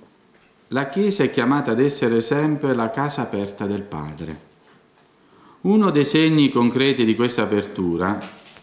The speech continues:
è aver dappertutto chiese con le porte aperte, così che se qualcuno vuole seguire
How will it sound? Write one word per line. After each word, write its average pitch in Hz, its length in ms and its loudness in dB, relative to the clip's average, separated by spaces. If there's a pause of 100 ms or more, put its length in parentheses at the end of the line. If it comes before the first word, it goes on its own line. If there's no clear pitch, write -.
(300)
è 110 80 -10
aver 135 320 0
dappertutto 131 840 -2
chiese 147 420 -2
con 117 140 0
le 113 100 2
porte 127 640 -2
aperte, 80 720 -10 (440)
così 165 640 2 (640)
che 117 180 2
se 123 200 0
qualcuno 170 540 4
vuole 151 320 4
seguire 127 920 4